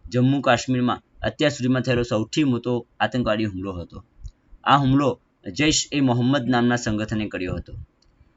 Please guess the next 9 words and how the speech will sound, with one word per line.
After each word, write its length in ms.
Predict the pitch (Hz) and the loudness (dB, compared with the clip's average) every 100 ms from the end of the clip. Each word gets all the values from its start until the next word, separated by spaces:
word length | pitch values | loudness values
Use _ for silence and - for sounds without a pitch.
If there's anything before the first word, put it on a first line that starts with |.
| _ | _
હાઈવે 260 | 113 127 151 | 0 2 2
પર 200 | 143 139 | 2 0
જઈ 200 | 131 135 | 0 0
રહેલા 360 | 131 131 127 - _ _ | 2 4 2 0 _ _
સી 200 | - 135 | -8 0
આર 120 | 135 | 0
પી 140 | 127 131 | 0 0
એફના 280 | 127 131 120 | 0 0 0
કાફલામાં 640 | 110 110 127 117 95 | 0 2 2 2 0